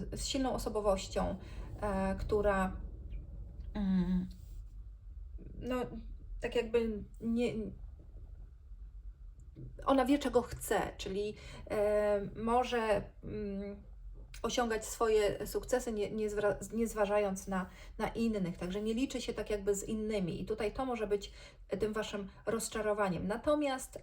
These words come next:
e, starajcie się trzymać, e, tej pozytywnej strony, że jednak wszystko to, co sobie zamierzyliście, się, e, zrealizuje, nawet jeżeli nie w tym czasie,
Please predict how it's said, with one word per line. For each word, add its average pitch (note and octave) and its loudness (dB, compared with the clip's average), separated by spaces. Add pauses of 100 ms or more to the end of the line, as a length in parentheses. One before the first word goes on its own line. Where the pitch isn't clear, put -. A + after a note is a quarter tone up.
e, A3+ -2 (2250)
starajcie D4 6
się C4 -2
trzymać, B3 2
e, G#3+ 0
tej A3 -2
pozytywnej A#3 2
strony, G#3+ 0
że G#3 2
jednak G#3 2
wszystko B3 -4 (220)
to, C#4 6
co D4 -2
sobie B3 0
zamierzyliście, A3 -2
się, G#3+ -4 (360)
e, A3+ 0
zrealizuje, A#3+ 2 (300)
nawet C4+ 4
jeżeli C#4+ 8
nie C4 0
w - -8
tym B3 -2
czasie, A3 0